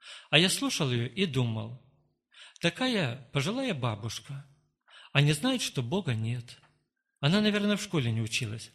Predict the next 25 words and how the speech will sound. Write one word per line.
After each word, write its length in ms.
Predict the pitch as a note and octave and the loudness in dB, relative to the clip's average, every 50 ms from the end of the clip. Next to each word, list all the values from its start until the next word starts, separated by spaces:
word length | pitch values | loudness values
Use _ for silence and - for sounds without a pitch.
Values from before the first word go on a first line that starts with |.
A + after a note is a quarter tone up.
| _ _ | _ _
Там 160 | _ G3+ G#3 G3 | _ 0 0 2
же 120 | G3+ G3+ | 2 0
рассказывают, 440 | G3+ G3+ - - A#3+ G#3 F#3+ C#3+ A#2+ | 0 -2 -2 -2 -2 0 2 0 0
что 180 | - - C#3+ | 0 0 0
Бога 280 | B2+ A#2+ B2 A2+ B2 B2 | 2 2 2 2 2 0
нет, 240 | A2+ A2+ G#2 G#2 G#2+ - | 0 0 -2 -4 -4 -4
а 80 | D3 E3+ | -2 0
она 160 | G3+ A#3 A3 | 0 2 0
не 120 | D3 G#2+ | 0 0
знает». 520 | G2+ G2+ A2 A#2+ C3 B2+ B2+ B2+ - - - _ _ _ _ _ _ _ _ _ _ _ _ _ _ _ _ - - - - - - | -2 -2 -4 -4 -4 -4 -8 -12 -14 -20 -20 _ _ _ _ _ _ _ _ _ _ _ _ _ _ _ _ -20 -20 -20 -16 -2 -2
И 40 | |
вот 100 | G#3+ A3+ | 0 4
так 180 | - C4 B3 - | 4 4 6 6
вот 160 | G#3+ - - | 4 4 6
она 180 | G#3 G3+ G3+ F#3+ | 6 6 6 4
читает 400 | G3 - - C#4 C#4 C4+ C4+ - | 4 2 0 0 0 0 0 -2
из 140 | A#3 G3+ G3 | -2 -2 0
Библии, 320 | F#3+ A3 G#3 F3+ F3+ F3 | 0 0 0 2 2 2
а 80 | E3 F#3 | 2 2
у 60 | F3+ | 0
меня 160 | A3+ C#4 C#4+ | 0 0 0
такие 320 | C4+ - - - - D3+ C3+ | -2 -2 -6 -2 0 2 4
мысли 340 | C#3 D3 C#3+ C#3 - - C3+ | 4 4 2 0 -2 -4 -4
в 60 | A#2+ | -2
голове. 520 | A2+ C3 B2 A#2+ A#2 A2 A2+ A2+ A#2 C3 | -2 -2 -2 -2 -2 -4 -6 -8 -8 -10